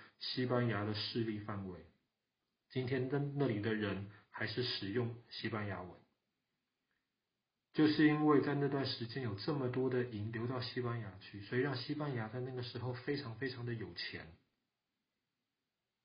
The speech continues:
所以在那个时候，你还，你，你如果还记得的话，西班牙造了一个庞大的海军，无敌舰队。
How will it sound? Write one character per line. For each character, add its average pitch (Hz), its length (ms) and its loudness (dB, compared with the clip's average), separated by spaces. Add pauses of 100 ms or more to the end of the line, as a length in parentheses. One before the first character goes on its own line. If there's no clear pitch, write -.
(280)
所 135 260 4
以 117 100 6
在 120 140 2
那 113 160 0
个 107 100 0
时 104 220 -4
候， 107 140 0
你 101 100 -4
还， 101 100 -8
你， 104 160 -6 (140)
你 117 80 2
如 120 180 6
果 113 100 4
还 107 100 -2
记 120 200 -2
得 101 160 -2
的 98 140 -8
话， 101 260 -4 (240)
西 - 220 -2
班 123 220 2
牙 107 160 0
造 113 220 0
了 104 160 0
一 110 120 0
个 113 140 -4
庞 104 340 -6
大 127 180 0
的 107 80 -4
海 98 220 -8
军， 92 360 -10
无 113 160 -4
敌 107 160 -2
舰 101 280 -2
队。 104 100 -10